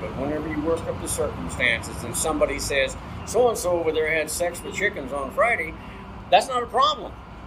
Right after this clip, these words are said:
You got an investigation going, but if you can't find somehow to corroborate that with something else,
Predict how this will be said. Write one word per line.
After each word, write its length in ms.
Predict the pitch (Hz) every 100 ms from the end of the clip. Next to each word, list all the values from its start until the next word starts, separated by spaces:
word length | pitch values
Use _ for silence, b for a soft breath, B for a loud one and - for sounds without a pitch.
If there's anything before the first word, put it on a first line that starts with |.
| - - - -
You 80 | 139
got 180 | 170 175
an 100 | 175
investigation 760 | 165 180 180 175 220 185 165
going, 180 | 135 127
but 120 | 131
if 120 | - 220
you 80 |
can't 280 | 233 254 240
find 300 | - 233 220
somehow 360 | - 202 196 196
to 80 | 160
corroborate 800 | - 156 170 226 208 180 160 -
that 300 | 160 165 123
with 100 | 123
something 480 | - 180 151 135 123
else, 540 | 196 139 - - -